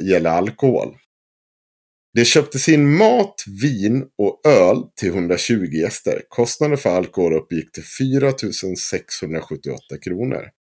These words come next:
Kostnaden för catering uppgick till åttiotvåtusen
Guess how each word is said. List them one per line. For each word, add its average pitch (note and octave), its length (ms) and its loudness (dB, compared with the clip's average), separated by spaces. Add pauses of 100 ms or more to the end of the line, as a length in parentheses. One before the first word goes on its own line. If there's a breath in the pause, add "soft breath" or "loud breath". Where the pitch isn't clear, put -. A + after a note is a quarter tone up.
(1300)
Kostnaden F2 500 2
för F#2+ 140 -4
catering E3+ 1040 0 (340)
uppgick F#2 420 0
till F#2+ 160 -2
åttiotvåtusen A#2 1600 0